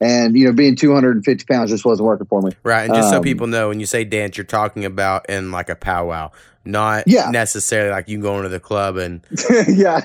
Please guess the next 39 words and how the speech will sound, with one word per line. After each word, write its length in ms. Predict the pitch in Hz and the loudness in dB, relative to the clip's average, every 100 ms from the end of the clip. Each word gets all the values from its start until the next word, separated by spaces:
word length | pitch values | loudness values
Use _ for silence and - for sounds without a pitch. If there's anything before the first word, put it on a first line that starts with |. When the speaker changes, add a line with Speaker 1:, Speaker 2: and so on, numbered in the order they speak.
| 269 | 0
Speaker 1:
going 300 | 190 190 185 | 0 0 0
to 80 | 151 | -2
break 300 | 120 165 151 | 0 0 0
it 120 | 151 | 0
down. 360 | 160 160 147 175 | 0 2 0 0
Speaker 2:
<laughs> 20 | |
Right. 280 | 160 139 95 | 0 0 -2
Speaker 1:
Uh, 300 | 131 143 120 120 127 | -4 -2 -2 -6 -2
twerking 340 | 185 190 180 180 | 2 2 4 2
or 60 | 156 | 2
whatever. 300 | 151 143 135 | 4 2 2
Gotta 160 | 151 | 0
be 140 | 143 151 | 2 0
in 80 | 131 | 0
shape 300 | 180 165 131 | 0 -2 0
for 120 | 143 | 0
that. 280 | 147 113 127 | 0 0 -2
No, 320 | 139 69 - _ - - | -2 -4 -10 _ -10 0
not 180 | 151 123 | 2 4
at 80 | 120 | 2
all. 220 | 110 - | 0 -2
Speaker 2:
You 140 | - 139 | -4 0
know, 140 | 147 | 4
on 320 | 135 120 117 | 4 2 0
Speaker 1:
Um, 60 | 135 | 0
Speaker 2:
that 140 | 143 | 0
Hip 140 | 139 139 | 0 0
Hop 160 | 131 131 | 0 0
Evolution, 480 | 123 123 131 - 117 | 0 0 -2 -2 -2
I 80 | |
learned 320 | 113 117 117 113 | 0 0 0 -2
that 180 | 101 | -4
the 80 | 110 | -6
fucking 340 | - 113 107 98 | -2 -2 -4 -6
twerk, 320 | - 113 113 | -2 -2 -2
it's 140 | 107 | -8
been 160 | 113 107 | -4 -2
around 480 | 104 110 110 110 104 | 0 0 0 -2 -4
since, 480 | 110 98 95 - | -4 -4 -8 -14